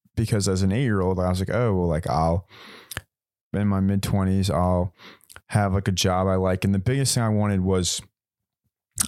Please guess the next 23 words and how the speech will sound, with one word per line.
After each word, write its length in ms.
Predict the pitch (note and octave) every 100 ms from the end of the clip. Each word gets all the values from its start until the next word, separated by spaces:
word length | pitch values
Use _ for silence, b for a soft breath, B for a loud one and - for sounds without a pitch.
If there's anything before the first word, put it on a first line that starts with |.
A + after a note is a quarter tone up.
| -
a 60 |
family, 560 | G2+ - F#2+ F2 E2 F#2 - _ -
right? 280 | F#2+ F#2 -
Like, 120 | G#2
not 180 | A2+ A#2+
necessarily 320 | A2+ G#2 G2
at 220 | F#2 G2
twenty-four, 580 | - G#2+ G2+ G#2 F#2+ A#2+
but, 120 | A#2+
like, 220 | G2+ E2+ - B B B _
that's 380 | - A#2 B2+ -
what 100 | A#2+
mattered 460 | G#2 G2+ G#2 G2+ G2
to 120 | -
me 500 | G2 G2 G2 F#2 F2 b b _ _ _ _ _ _ D3+
the 140 | G#2+
most, 720 | G2+ F#2+ F2 D2 F#2 - - - B B B B _
is 240 | G#2 F#2+ -
having 520 | G2 F#2 F#2+ F#2 F2+ _ b _ -
kids 440 | A#2+ G#2+ F#2+ F2+
and 100 | F#2+
getting 280 | F#2+ F#2+ F#2+
to 440 | - F#2+ F2+ F2